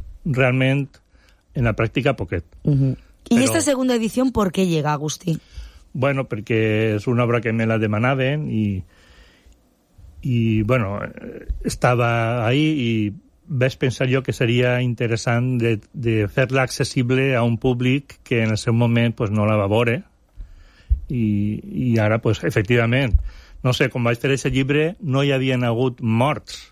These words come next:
Speaker 2: Mhm.
Speaker 1: en la vila per inundacions. I ara resulta que sí. Van haver tres morts. En els últims anys ha hagut tres morts en la Cala, en la fita entre la vila i Finestrat.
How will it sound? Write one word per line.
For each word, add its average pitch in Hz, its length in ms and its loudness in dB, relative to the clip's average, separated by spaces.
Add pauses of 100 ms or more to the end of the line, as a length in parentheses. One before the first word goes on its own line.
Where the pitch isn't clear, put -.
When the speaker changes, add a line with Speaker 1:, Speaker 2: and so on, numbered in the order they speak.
(320)
Speaker 2:
Mhm. 160 200 2
Speaker 1:
en 117 120 2
la 110 140 0
vila 123 460 0 (180)
per 113 140 0
inundacions. 104 840 -2
I 120 140 0
ara 110 100 2
resulta 127 460 -2
que - 100 -2
sí. 117 240 0 (640)
Van 117 140 4
haver 123 300 2
tres 117 360 -4
morts. 120 480 -2 (560)
En 131 100 0
els 110 80 0
últims 127 360 2
anys 131 180 0
ha 147 80 0
hagut 135 160 0
tres 123 180 -2
morts 120 220 0
en 151 140 0
la 101 80 0
Cala, 113 360 -2 (520)
en 110 100 -2
la 101 80 0
fita 113 260 -2
entre 113 200 2
la 107 100 2
vila 110 180 2
i 101 40 -2
Finestrat. 110 580 -4